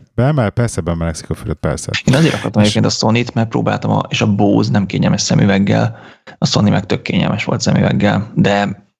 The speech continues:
Speaker 2: két percre próbáltam, nem három órára.
Speaker 1: Igen, szóval
Speaker 2: Úgyhogy ez igaz.
Speaker 1: ilyen, ez a, ez a fülbedughatós dolog, ez nekem, engem is nagyon
Speaker 2: Ez a,
Speaker 1: szimpatikus, nagyon
Speaker 2: a
Speaker 1: jól
Speaker 2: sima
Speaker 1: tűni-,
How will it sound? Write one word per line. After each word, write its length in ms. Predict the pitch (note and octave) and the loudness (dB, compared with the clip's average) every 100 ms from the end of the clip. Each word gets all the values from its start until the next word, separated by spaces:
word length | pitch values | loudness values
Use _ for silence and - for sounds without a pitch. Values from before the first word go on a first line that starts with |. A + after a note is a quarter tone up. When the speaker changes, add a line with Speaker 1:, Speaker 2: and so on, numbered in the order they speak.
| - - | -10 -8
Speaker 2:
két 240 | - A#2 | -4 -4
percre 300 | A#2 G#2+ - | -2 -4 -4
próbáltam, 640 | - - G#2+ G2+ G#2 A2+ A2 - | -4 -2 -2 -2 -2 -2 -2 0
nem 480 | - F#2 G2 - _ | 0 0 -4 -12 _
három 320 | G2+ G#2 - | -2 0 2
órára. 480 | - - - A2 - - _ _ - - - - - _ | 2 2 2 0 -4 -14 _ _ -12 -12 -16 -20 -20 _
Speaker 1:
Igen, 320 | - F2+ - G2 | -8 -6 -4 -2
szóval 300 | - G#2 G#2 | 0 2 4
Speaker 2:
Úgyhogy 160 | G#2+ G#2+ | 4 2
ez 80 | G#2 | 2
igaz. 220 | A2 A2 | 2 2
Speaker 1:
ilyen, 240 | A2+ G#2+ | 2 0
ez 120 | G#2 | 0
a, 60 | A2 | 0
ez 100 | G2+ | 0
a 80 | G#2 | -2
fülbedughatós 880 | - A#2 A2 A2 A#2 A#2 - A2 - - G2+ | 0 0 0 -2 -4 -4 -2 -2 -4 -10 -4
dolog, 260 | A2 G#2 G2+ | -2 0 -4
ez 120 | G2+ | -10
nekem, 220 | G#2+ F#2+ | -8 -4
engem 240 | F#2+ F#2+ | -2 0
is 60 | F2 | -2
nagyon 360 | - F2 F2 - | -2 0 -2 -2
Speaker 2:
Ez 180 | G#2+ A2+ | 0 2
a, 20 | |
Speaker 1:
szimpatikus, 640 | A2+ F#2 F2 - - F#2 | 2 0 -4 -6 -4 -6
nagyon 200 | - F2 | -2 -2
Speaker 2:
a 40 | F2+ | 0
Speaker 1:
jól 100 | F#2 | 2
Speaker 2:
sima 220 | C3 C3+ | 2 0
Speaker 1:
tűni-, 180 | G#2+ | -2